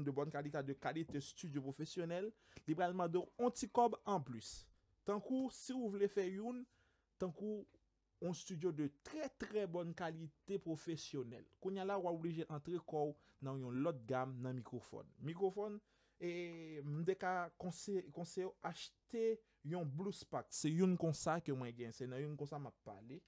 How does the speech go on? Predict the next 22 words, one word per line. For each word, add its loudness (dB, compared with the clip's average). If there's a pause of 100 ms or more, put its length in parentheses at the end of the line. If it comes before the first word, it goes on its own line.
(720)
Bluespack. -6 (3000)
Ok? -8 (640)
Men, -2 (800)
achte 0
yon 0
konsa. -2 (1200)
Euh, 2 (240)
mon -8
chè, -2
Blue, -2
Bluespack -2
la, 0
li -2
gen -2
yon -4
son -6
ekstraòdinè. -8
Ke -6
m -6
pa -8
gen -10
anyen -4